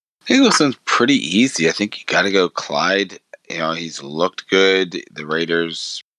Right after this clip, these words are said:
aren't a incredible defense. They're, I think it's a good matchup. Not great, not bad. Um, and as much as I love Kareem Hunt,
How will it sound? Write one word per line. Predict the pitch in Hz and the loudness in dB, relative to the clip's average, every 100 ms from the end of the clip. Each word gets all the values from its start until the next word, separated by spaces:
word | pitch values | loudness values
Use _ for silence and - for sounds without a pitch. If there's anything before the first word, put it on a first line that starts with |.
| _ _ | _ _
aren't | - 82 - - - | -4 -2 -4 -14 -14
a | 71 69 69 69 _ _ _ _ _ _ - | -10 -10 -12 -14 _ _ _ _ _ _ -18
incredible | 78 73 - 87 87 95 104 110 | -12 -4 0 2 2 4 2 4
defense. | 120 120 127 127 - | 2 2 -2 -4 -6
They're, | 82 | -6
I | 78 | -4
think | 85 76 | -6 -8
it's | - | -8
a | 71 _ _ | -10 _ _
good | - 85 87 | 0 2 2
matchup. | 95 95 98 104 101 - | 0 0 0 0 0 -2
Not | 80 80 - | -14 -16 -8
great, | 82 87 87 - | -2 -2 -2 -8
not | 64 71 - - | -16 -16 -14 -6
bad. | 73 78 82 82 _ _ _ _ _ _ _ _ _ - | -2 2 0 -2 _ _ _ _ _ _ _ _ _ -12
Um, | 76 78 76 78 | -10 -10 -10 -8
and | 82 | -6
as | 82 95 | -6 -4
much | 104 - | -2 0
as | |
I | 90 | 0
love | 95 87 | 0 -2
Kareem | - 87 | -4 -4
Hunt, | 110 147 147 | -2 -2 -2